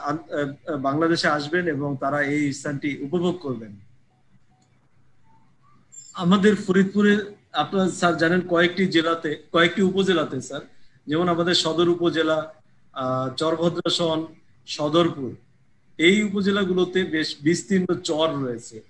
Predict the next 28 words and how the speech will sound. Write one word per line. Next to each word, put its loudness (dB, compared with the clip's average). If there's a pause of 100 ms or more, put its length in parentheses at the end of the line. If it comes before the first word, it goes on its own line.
এর 0
মধ্যে 2
আমাদের 0
ফরিদপুর -2
সদরের -4 (340)
এবং -4
চরভদ্রাসনের -2
অংশ -4
নিয়ে, -2 (420)
আ, 0 (540)
আ, 0
নদীর, 0
পদ্মা 0
নদীর 4 (280)
অববাহিকায় 2
বা -8
পদ্মা -4
নদীর, -2 (460)
আ, -4
মাঝে -2 (100)
একটা -6
অপার -2
সম্ভাবনাময় -2
একটা -6
চর, -2
আ, -10 (720)
সৃজিত 0
হয়েছে, 2